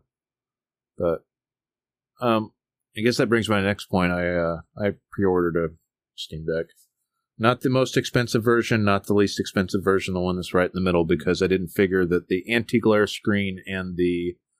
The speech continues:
additional storage made a hundred dollar difference for me when I could just put a micro S D in it for the old games and then run newer games off the, the N V M E that's built into it, the short form factor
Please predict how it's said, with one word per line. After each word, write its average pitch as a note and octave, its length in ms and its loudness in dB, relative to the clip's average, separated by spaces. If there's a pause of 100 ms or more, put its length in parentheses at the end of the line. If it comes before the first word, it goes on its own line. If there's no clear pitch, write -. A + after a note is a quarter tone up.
(460)
additional G#2+ 920 0 (240)
storage A#2 800 0
made G#2 440 4 (100)
a F#2+ 240 6
hundred G#2 340 0
dollar G2+ 260 4
difference A2 320 -2
for B2 220 -2
me B2 100 0
when G#2 140 2
I F#2+ 80 2
could F#2 180 -4
just F#2+ 240 -4
put G2 120 0
a F#2+ 40 0
micro F#2 380 -2
S F2 140 -2
D G2 180 -2
in F#2+ 100 -2
it G2 140 -8
for F#2 400 -2
the F#2+ 80 -2
old F#2 320 -4
games G2 380 -6
and F2+ 120 -8
then E2+ 280 -14 (520)
run F#2+ 300 -2
newer F#2+ 260 4
games F#2 380 -2
off F#2 240 0
the, G2 220 -2 (580)
the F#2+ 260 -8
N G2+ 160 -6
V G2 120 2
M F#2+ 100 -2
E F#2+ 100 0
that's G2 200 -2
built G2+ 240 -4
into G#2 240 -4
it, G#2 160 -2
the F2+ 300 0 (680)
short A2 380 2
form G#2+ 240 -2
factor G2+ 640 0